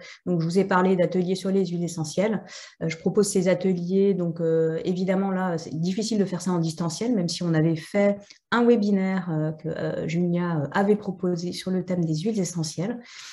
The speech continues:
Donc, je vous invite d'ailleurs à consulter le replay si la thématique vous intéresse. Voilà, vraiment en, en deux mots, hein, on va pas s'étendre sur le sujet. Euh, maintenant, ce qui, on va rentrer vraiment dans le vif du sujet avec l'approche naturopathique que je souhaiterais, euh, partager avec vous.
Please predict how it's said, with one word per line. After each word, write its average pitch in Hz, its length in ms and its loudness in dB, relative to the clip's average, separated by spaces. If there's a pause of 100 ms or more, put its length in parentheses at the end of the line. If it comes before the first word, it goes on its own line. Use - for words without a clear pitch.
(300)
Donc, 175 100 2
je 165 140 2
vous - 20 4
invite 175 220 4
d'ailleurs 170 320 2
à 151 400 -4
consulter 202 360 -4
le 190 80 0
replay 175 280 -4
si 196 180 -6
la 151 80 0
thématique 165 500 -2
vous 175 140 -4
intéresse. 143 560 -8 (1500)
Voilà, 165 340 2
vraiment 156 500 0
en, 170 60 -2
en 165 40 2
deux 165 200 4
mots, 180 200 4
hein, 156 140 2
on 143 60 -2
va 147 60 -6
pas - 120 -12
s'étendre 180 300 -6
sur - 140 -10
le 160 100 -6
sujet. 165 480 -2 (720)
Euh, 160 60 -2
maintenant, 180 400 2
ce 233 100 0
qui, 180 400 -4
on 156 60 0
va 165 100 2
rentrer 180 320 2
vraiment 202 260 4
dans 196 80 4
le 175 80 4
vif 185 120 4
du 185 120 -2
sujet 190 300 0
avec 180 180 0
l'approche 220 320 -2
naturopathique 175 760 -2
que 180 100 2
je 160 100 -2
souhaiterais, 160 600 -2
euh, 156 40 0
partager 175 520 -2
avec 147 320 0
vous. 147 300 -2